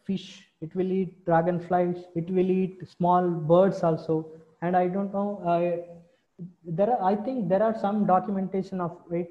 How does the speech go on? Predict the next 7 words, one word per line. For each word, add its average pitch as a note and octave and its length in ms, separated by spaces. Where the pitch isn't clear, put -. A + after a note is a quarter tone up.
eating F3+ 540
some, D#3+ 420
uh, C#3+ 340
small F3 380
rodents F3 520
also. B2+ 340
So E3+ 440